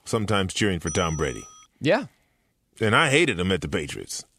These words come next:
Speaker 2: He
Speaker 1: I think
Speaker 2: seemed
Speaker 1: it was just
Speaker 2: more
Speaker 1: that, be-, you know what?
Speaker 2: robotic.
Speaker 1: Because I, I just think you get to, exactly, you get to see more of his personality now.
Speaker 2: Yeah.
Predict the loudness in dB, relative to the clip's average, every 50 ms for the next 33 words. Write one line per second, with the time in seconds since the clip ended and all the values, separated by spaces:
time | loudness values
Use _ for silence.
0 | _ _ _ _ _ _ _ _ _ _ -4 -2 -2 0 0 0 2 2 2 2
1 | 4 4 6 6 6 4 4 2 4 4 4 4 4 4 2 4 4 6 6 6
2 | 4 4 4 2 2 4 4 2 2 0 -12 _ -20 -20 -20 -20 -20 _ _ 2
3 | 2 4 6 4 4 4 2 0 2 2 0 2 2 0 0 0 0 0 0 0
4 | 2 2 2 4 4 2 2 2 2 2 2 2 2 2 2 0 0 0 0 2
5 | 2 2 2 2 2 0 -2 -4 0 0 0 0 2 0 2 2 4 4 4 2
6 | 0 0 -2 -4 -4 -6 -8 -6 -2 0 0 0 0 -2